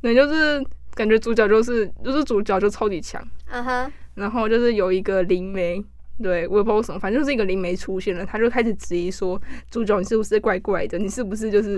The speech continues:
Speaker 2: 哦，对，
Speaker 1: 嗯。
Speaker 2: 因为他那么强大，他说明什么僵尸变异，只不过他是人类的意识比较强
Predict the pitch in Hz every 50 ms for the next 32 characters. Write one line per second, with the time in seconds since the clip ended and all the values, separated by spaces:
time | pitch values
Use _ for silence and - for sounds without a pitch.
0 | 202 277 269 269 254 254 247 240 240 233 233 226 226 226 220 220 220 220 220 214
1 | - 254 247 240 233 226 - 190 190 185 185 349 359 330 330 339 320 254 254 -
2 | - - 262 226 226 233 - 285 277 247 240 240 269 294 320 294 294 302 330 349
3 | 339 240 247 247 - - 277 254 254 285 - - 262 254 254 247 - 294 254 240
4 | 247 247 240 233 233 240 254 294 294 339 359 359 339 349 339 311 - - - -
5 | - - 254 240 233 254 285 285 247 226 - 285 285 226 226 - - 254 233 226
6 | - 226 220 226 220 - - -